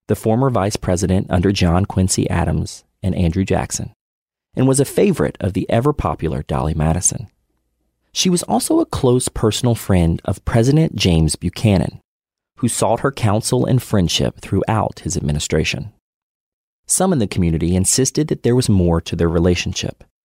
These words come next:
as Rose was a widow and Buchanan was a bachelor.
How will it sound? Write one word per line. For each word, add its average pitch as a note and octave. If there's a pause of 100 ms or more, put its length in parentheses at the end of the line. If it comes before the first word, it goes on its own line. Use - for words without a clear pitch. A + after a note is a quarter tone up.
(220)
as -
Rose F2
was A2
a A#2+
widow F2+ (240)
and F#2+
Buchanan B2
was -
a -
bachelor. -